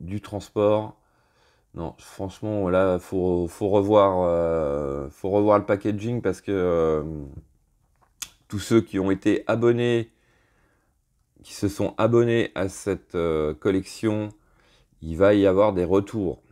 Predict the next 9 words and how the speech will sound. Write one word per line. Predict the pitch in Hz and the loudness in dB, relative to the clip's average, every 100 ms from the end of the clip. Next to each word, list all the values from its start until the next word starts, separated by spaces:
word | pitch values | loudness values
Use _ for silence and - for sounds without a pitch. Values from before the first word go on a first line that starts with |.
| _ _ _ _ _ - | _ _ _ _ _ -2
Énormément, | 107 110 107 104 107 113 - | 0 2 2 0 0 0 0
énormément | 107 107 104 104 110 120 113 - - | 0 2 2 2 2 0 -2 -6 -12
de | 90 110 | -2 2
retours, | 104 104 101 101 82 | 4 2 0 -2 -2
à | 78 | -2
mon | 80 | -4
avis. | 80 82 95 101 95 | -4 -4 -4 -2 -2
Euh, | 76 73 67 67 65 65 - - _ _ _ _ _ _ _ - _ _ _ _ _ _ _ | -2 -2 -4 -6 -8 -12 -14 -18 _ _ _ _ _ _ _ -20 _ _ _ _ _ _ _
je, | 80 | -12